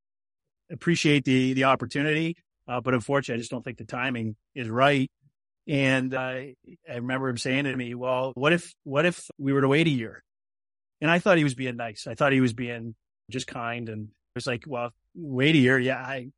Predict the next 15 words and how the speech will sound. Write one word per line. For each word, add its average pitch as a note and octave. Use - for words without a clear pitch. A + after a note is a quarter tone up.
I A#2+
would B2
definitely D3+
be B2
interested A2
in A2+
revisiting A2+
this A2
conversation," A2+
never C3+
expecting A#2
it A#2
to C#3
actually B2
happen. A#2+